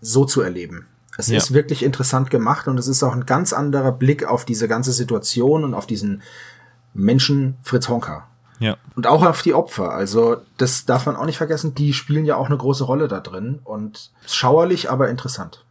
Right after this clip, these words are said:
Speaker 1: Also, es ist jetzt keine uneingeschränkte Empfehlung. Wenn man so mit True Crime gut zurechtkommt,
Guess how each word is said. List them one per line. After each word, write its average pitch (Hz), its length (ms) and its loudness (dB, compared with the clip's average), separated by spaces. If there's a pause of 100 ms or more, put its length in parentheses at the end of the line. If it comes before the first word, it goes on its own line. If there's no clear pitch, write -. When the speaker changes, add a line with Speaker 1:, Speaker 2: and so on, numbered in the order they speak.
(160)
Speaker 1:
Also, 120 180 -2
es 127 100 2
ist 139 80 2
jetzt 147 180 2
keine 156 360 0
uneingeschränkte 143 680 0
Empfehlung. 175 640 -2 (880)
Wenn 127 180 4
man 147 160 4
so 135 140 4
mit 127 160 2
True 147 160 0
Crime 139 560 0
gut 131 160 -2
zurechtkommt, 156 720 0